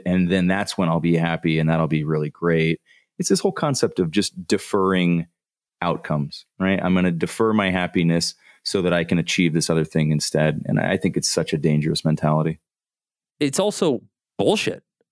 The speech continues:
Speaker 2: I mean, no,
Speaker 1: Yeah.
Speaker 2: y-, y-, you're gonna defer your happiness. Later on, you're just gonna be unhappy about something else. Uh,
Speaker 1: Yep.
Speaker 2: I know this from personal experience. I was
Speaker 1: Yep.
Speaker 2: talking to a buddy, a buddy of mine yesterday that, uh, grew a hundred million dollar company,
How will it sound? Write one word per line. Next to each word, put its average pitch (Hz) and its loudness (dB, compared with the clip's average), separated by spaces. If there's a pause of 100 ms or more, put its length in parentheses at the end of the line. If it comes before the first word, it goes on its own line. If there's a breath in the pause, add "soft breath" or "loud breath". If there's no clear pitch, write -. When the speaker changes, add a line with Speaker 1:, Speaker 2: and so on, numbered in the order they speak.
(220)
Speaker 2:
I 139 0
mean, 135 0
no, 185 2
Speaker 1:
Yeah. 85 0
Speaker 2:
y-, 85 -6 (160)
y-, - -2
you're 151 4
gonna 208 0
defer 196 0
your 170 2
happiness. 135 -2 (220 loud breath)
Later 180 2
on, 175 0
you're 175 4
just 170 0
gonna 185 0
be 135 2 (200)
unhappy 156 0
about 131 0
something 123 -2
else. 101 -2 (100)
Uh, 101 0 (140 loud breath)
Speaker 1:
Yep. 101 0
Speaker 2:
I 135 0
know 147 0
this 139 0
from 104 -4
personal 208 0
experience. 208 0 (460 soft breath)
I 131 2
was 127 2
Speaker 1:
Yep. 160 2
Speaker 2:
talking 156 -2
to 143 2
a 117 -2
buddy, 123 2
a 117 2
buddy 147 2
of 151 0
mine 123 0
yesterday 156 0
that, 120 2
uh, 104 0
grew 123 4
a 104 0
hundred 139 0
million 135 2
dollar 113 2
company, 175 -2